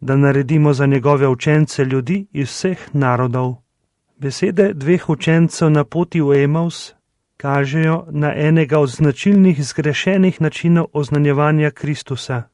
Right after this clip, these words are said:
saj so nesposobne prenašati življenje.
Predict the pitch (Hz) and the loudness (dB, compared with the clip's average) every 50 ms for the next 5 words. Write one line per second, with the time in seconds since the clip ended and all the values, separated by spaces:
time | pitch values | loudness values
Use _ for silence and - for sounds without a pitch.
0 | _ _ _ _ _ _ _ - - 151 143 143 - - - 156 151 147 143 - | _ _ _ _ _ _ _ -8 -4 -2 -2 -2 -2 -2 0 2 2 2 2 0
1 | - - 160 175 196 196 - - - 180 160 - - 196 185 160 185 180 180 - | -2 -2 0 2 2 2 0 0 -2 -2 0 2 2 2 4 4 2 2 2 2
2 | 156 151 147 147 151 156 - - 160 - 165 156 117 151 160 139 139 135 127 120 | 0 2 4 4 2 2 0 -2 -4 -2 -4 -2 0 0 0 0 0 0 0 0
3 | 123 120 120 117 | 0 -2 -2 -4